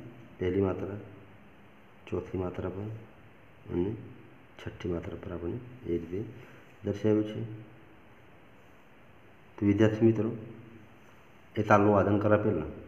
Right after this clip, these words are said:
આપણે સમજી લઈએ કે એ તાલ ખુલ્લા બાજનો તાલ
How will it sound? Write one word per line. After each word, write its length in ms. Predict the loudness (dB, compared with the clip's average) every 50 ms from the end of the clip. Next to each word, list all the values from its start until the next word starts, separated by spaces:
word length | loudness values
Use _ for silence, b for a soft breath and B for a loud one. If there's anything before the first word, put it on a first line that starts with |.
| -20 -20 -20 -20 -20 -20 -20 -20 -20 -20 -20 -20 -20 -20 -20 -20 -20 -20 -20 -20 -20 -20 -20 -20 -20 -20 -20 -20 -20 -20 -20 -20 -20 -20 -20 -20 -20 -20 -20 -20 -20 -20 -20 -20 -20 -20 -12 0 2
આપણે 260 | 4 6 8 8 8 6 4 0 -6 -8 -12 -14 -16 -16 -14 -2 6
સમજી 220 | 8 8 10 10
લઈએ 240 | 10 12 10 10 8
કે 160 | 6 2 -2 -2 -4 -8 -12 -16 -16 -18 -20 -20 -20 -20 -20 -20 -20 -20 -20 -20 -20 -20 -20 -20 -20 -20 -20 -20 -20 -20 -20 -20 -20 -20 -20 -20 -20 -20 -20 -20 -20 -20 -20 -20 -20 -20 -20 -6 4
એ 100 | 8 8 8
તાલ 320 | 8 6 4 4 4 2 -2 -8 -12 -14 -16 -18 -20 -20 -20 -20 -20 -20 -20 -20 -20 -20 -20 -20 -20 -20 -20 -20 -20 -20 -16 -8 -2
ખુલ્લા 340 | 4 6 8 10 10 10
બાજનો 340 | 8 8 6 4 2 -2 -2
તાલ 240 | -2 -2 -4 -4